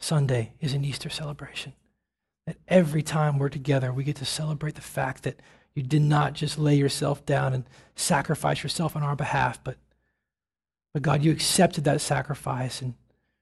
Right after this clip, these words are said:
and Jesus is no longer in the grave, that he is risen.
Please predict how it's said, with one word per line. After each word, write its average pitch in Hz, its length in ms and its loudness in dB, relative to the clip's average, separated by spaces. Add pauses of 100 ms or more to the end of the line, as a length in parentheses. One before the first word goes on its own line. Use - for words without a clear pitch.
(1080)
and 135 120 0
Jesus 143 300 4
is 135 140 0
no 160 240 10
longer 156 360 6
in 143 80 6
the 139 80 2
grave, 120 540 -8 (960)
that 165 100 2
he 170 120 10
is 131 160 4
risen. 139 460 4